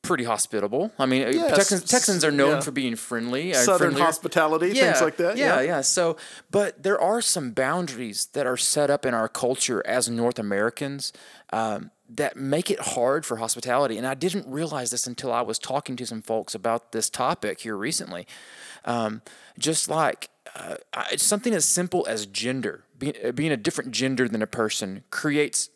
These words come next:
Speaker 1: difficulties for hospitality. For instance, this guy said, he goes, "I'm a dad, I have kids, and I often take my kids to, like, soccer games or whatever. Um, it would be weird for me as a dad to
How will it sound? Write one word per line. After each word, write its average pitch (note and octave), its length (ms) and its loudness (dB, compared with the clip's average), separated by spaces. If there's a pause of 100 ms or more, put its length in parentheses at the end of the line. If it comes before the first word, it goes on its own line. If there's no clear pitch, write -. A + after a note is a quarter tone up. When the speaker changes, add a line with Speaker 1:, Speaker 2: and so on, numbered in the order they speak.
(500)
Speaker 1:
difficulties B2 840 0
for A#2+ 200 -4
hospitality. B2 500 2
For C#3+ 140 -4
instance, C3 260 -2
this F#3+ 220 2
guy A2+ 180 2
said, A#2 340 0 (340)
he A#2+ 120 -4
goes, A2+ 160 2
"I'm C#3+ 180 2
a E3 40 4
dad, B2 340 2
I C3+ 120 2
have A#2 200 -4
kids, C#3 460 0
and A#2+ 360 -4
I A2+ 100 -2
often A#2+ 440 -2
take - 160 -4
my B2+ 140 -2
kids C3+ 320 -2
to, C#3 120 -2
like, A#2+ 280 2
soccer F3+ 260 -2
games F#2 320 -4
or G#2 60 -2
whatever. F2 360 0 (440)
Um, A#2 280 -2 (280)
it D3+ 140 0
would E3 140 2
be D#3+ 120 0
weird E3+ 400 0
for C#3 180 0
me D3+ 380 4
as B2 160 4
a A#2 60 2
dad C#3 520 2 (420)
to B2 220 -2